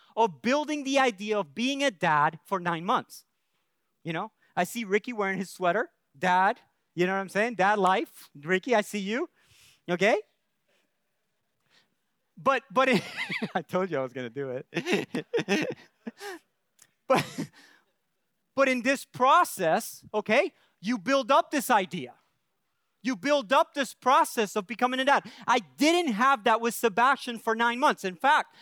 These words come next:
I only have five weeks. You guys know all the story. You don't build up this idea, but one thing I know is when I was standing outside of the ho-, hospital room door, as I hear my wife in there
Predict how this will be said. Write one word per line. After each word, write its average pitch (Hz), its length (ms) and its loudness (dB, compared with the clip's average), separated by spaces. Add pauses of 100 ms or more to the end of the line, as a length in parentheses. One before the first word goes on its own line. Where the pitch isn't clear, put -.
(120)
I 202 140 2
only 262 240 -2
have 226 200 2
five 226 240 4
weeks. 269 240 -4
You 208 60 -16
guys 247 240 0
know 202 140 -4
all 190 160 2
the 170 80 -8
story. 208 500 -4 (720)
You 214 80 -4
don't 262 260 0
build 277 300 2
up 294 180 2
this 240 180 -4
idea, 208 280 2
but 185 180 -4
one 277 300 0
thing 262 200 -4
I 320 140 4
know 156 460 -6 (280)
is 220 200 0
when 233 180 0
I 226 120 4
was 220 180 -2
standing 330 480 0
outside 311 500 2
of 294 80 2
the 254 100 2
ho-, 214 140 -2
hospital 269 560 0
room 247 300 -6
door, 147 380 -8 (380)
as 220 160 2
I 220 140 4
hear 302 220 0
my 302 160 4
wife 262 340 2
in 262 160 -4
there 226 260 4